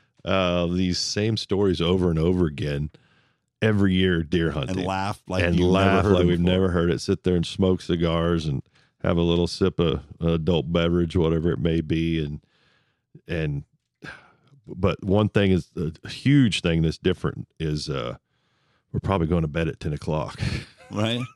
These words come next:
Speaker 2: And that's a
Speaker 1: 'Cause
Speaker 2: strain.
Speaker 1: Yeah. And then, uh, you know, we gotta get up at, like, at five if we're gonna go deer hunt.
Speaker 2: Yeah,
Speaker 1: So
Speaker 2: they go sit in a really cold
Speaker 1: we just,
Speaker 2: deer stand.
Speaker 1: we, yeah. Oh,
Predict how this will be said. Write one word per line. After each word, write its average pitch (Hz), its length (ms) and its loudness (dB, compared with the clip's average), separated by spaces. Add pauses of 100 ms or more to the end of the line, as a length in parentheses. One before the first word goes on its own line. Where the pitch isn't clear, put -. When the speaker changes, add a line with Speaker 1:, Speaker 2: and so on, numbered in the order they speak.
(680)
Speaker 2:
And 95 160 -2
that's 98 180 -4
a - 40 -4
Speaker 1:
'Cause - 140 2
Speaker 2:
strain. 87 460 -4
Speaker 1:
Yeah. 104 360 2 (100)
And 92 380 0
then, 98 320 4
uh, 87 240 2
you - 100 -2
know, 92 80 2
we 98 80 0
gotta 113 180 -2
get 98 220 -2
up - 240 0
at, 62 80 -2
like, 71 180 -4
at - 80 -8
five 90 560 -2
if - 100 -10
we're 80 100 0
gonna 80 160 -2
go 80 160 -2
deer 98 320 2
hunt. 71 260 -8
Speaker 2:
Yeah, 90 100 -12
Speaker 1:
So 65 120 -6
Speaker 2:
they 67 100 -6
go 85 80 -6
sit - 240 -12
in - 60 -12
a 80 60 -8
really 85 220 -6
cold 80 300 -2
Speaker 1:
we 76 60 0
just, 76 200 -2
Speaker 2:
deer 80 120 -2
stand. 69 360 -10
Speaker 1:
we, 78 220 -6
yeah. 73 300 -4 (140)
Oh, 82 140 -4